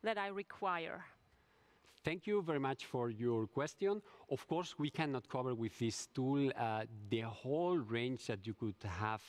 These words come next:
Speaker 2: as, as a need, but what we do with this tool is, uh, we offer to the customers the possibility to do the configuration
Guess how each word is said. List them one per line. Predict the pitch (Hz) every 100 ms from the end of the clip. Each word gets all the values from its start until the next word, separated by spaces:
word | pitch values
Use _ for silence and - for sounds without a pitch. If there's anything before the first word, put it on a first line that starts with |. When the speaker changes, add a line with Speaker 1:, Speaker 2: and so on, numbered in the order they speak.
| -
Speaker 2:
as, | 95 92 92 - -
as | 92 98 101
a |
need, | 101 127 139 120 175 - - - 131
but | 104 131 208 247 -
what | 143 113 107
we | 110 110
do | 101 127
with | 240 220 127 -
this | 117 -
tool | - 147 156 156
is, | 113 117 - -
uh, | 113 104 95 - - -
we | 127 143
offer | 208 - 175
to | - 127
the | 113
customers | - 135 139 135 113 107
the | 110
possibility | - 113 - 107 120 117 107
to | 107
do | 98 165
the | 165
configuration | - 113 113 98 104 117 113